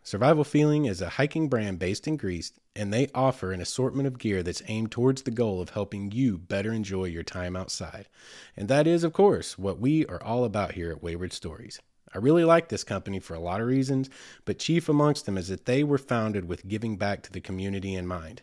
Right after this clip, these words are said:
They donate a portion of all proceeds to organizations like the Wildland Firefighters Foundation to help support those who work to keep us all safe while we're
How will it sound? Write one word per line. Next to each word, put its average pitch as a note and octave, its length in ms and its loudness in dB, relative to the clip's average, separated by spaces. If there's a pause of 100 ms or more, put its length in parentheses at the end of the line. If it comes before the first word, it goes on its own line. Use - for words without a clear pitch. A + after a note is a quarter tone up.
(100)
They A2+ 160 0
donate C3 440 2
a - 60 -8
portion B2 420 0
of F2 120 -6
all A2+ 160 0
proceeds G#2 540 -2
to - 100 -10
organizations G2+ 840 -4
like E2+ 200 -10
the E2+ 100 -10
Wildland G#2 580 -4
Firefighters F2+ 640 -4
Foundation F2 580 -6 (380)
to A2 100 0
help C3 240 0
support D#3 460 -2
those B2 320 2
who G2+ 140 -6
work G2 440 -2
to - 80 -12
keep A2 220 -6
us A2 160 -4
all A2 120 2
safe F2 400 -6
while F#2 200 -6
we're F2 100 -4